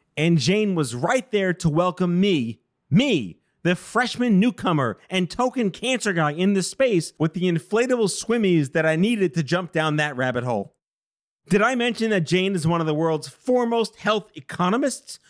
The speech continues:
with a Nostradamus-level power for trend forecasting? She's also an award-winning author, blogger, speaker, thought leader, and the creator of Health Populi, one of, if not the most notable blogs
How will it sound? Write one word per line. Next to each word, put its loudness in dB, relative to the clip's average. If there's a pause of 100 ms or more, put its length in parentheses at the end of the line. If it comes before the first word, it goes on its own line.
(140)
with 2
a 2
Nostradamus-level -2
power -2 (160)
for -2
trend -4
forecasting? -2 (460)
She's -2
also 0 (120)
an 0
award-winning 0 (120)
author, -2 (200)
blogger, 0 (100)
speaker, -2 (100)
thought 0
leader, 0 (140)
and 0
the -2
creator 0
of -4
Health -4
Populi, 0 (300)
one 4
of, 0 (160)
if -2
not -2
the 0
most 2 (200)
notable 2
blogs 0